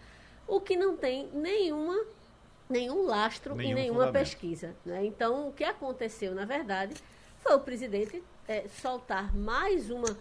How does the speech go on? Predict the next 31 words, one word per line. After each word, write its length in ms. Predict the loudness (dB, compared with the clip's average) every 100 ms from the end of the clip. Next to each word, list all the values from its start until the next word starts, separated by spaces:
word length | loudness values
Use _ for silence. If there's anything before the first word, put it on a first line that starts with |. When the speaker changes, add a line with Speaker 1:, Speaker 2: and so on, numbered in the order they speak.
| -14 -20 -4
Speaker 1:
Bom, 200 | -2 -2 -2
é, 120 | -2
vamos 320 | 0 0 2
lembrar 380 | 4 4 4 0
que 100 | 0
ele 220 | -2 -2
já 420 | 0 2 4 2 -4 -4
insinuou 600 | -4 -2 -2 2 4 2
que 120 | 0
quem 220 | -8 -6 -6
tomasse 380 | -4 -4 -2
vacina 360 | -6 -4 -4 -4
virava 320 | -4 -2 -2
jacaré. 540 | -2 -4 0 0 0 -2
Então, 400 | -4 -4 -4 -4 -8 -20 -20 -6
se 220 | 2 4
já 180 | 4 0
se 120 | -2
chegou 380 | -2 -2 -2 -2
nesse 320 | -2 -2 -6
nível, 600 | -6 -6 -4 -4 -4 -10 -6
é, 280 | -4 -4 -2 -4
é, 80 | -2
é 80 | -4
realmente, 720 | -2 -2 0 -4 -4 -10 -12 -6
é, 180 | -4 -2
esperável 800 | -4 -8 -2 -2 0 0 -2 -4
que 200 | -8 -6
outras 360 | -4 -4 -6 -8
coisas 480 | -6 -4 -4 -6 -8
tão, 440 | -6 -4 -4 -6